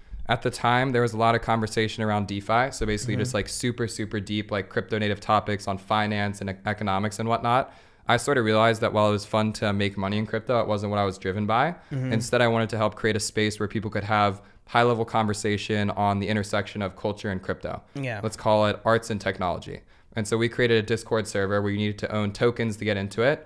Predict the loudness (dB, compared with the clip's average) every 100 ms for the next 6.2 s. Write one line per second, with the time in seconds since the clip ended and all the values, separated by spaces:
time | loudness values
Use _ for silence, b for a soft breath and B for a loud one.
0 | -10 -4 2 2 2 2 2 4 2 2
1 | 0 2 2 4 2 0 2 2 0 -2
2 | 0 0 0 -2 B -8 -6 -2 2 4
3 | 4 2 2 2 0 -2 -4 -4 -2 0
4 | 0 -2 -8 -4 0 0 0 -2 0 -2
5 | -2 0 0 2 0 0 -4 -6 -4 -4
6 | -6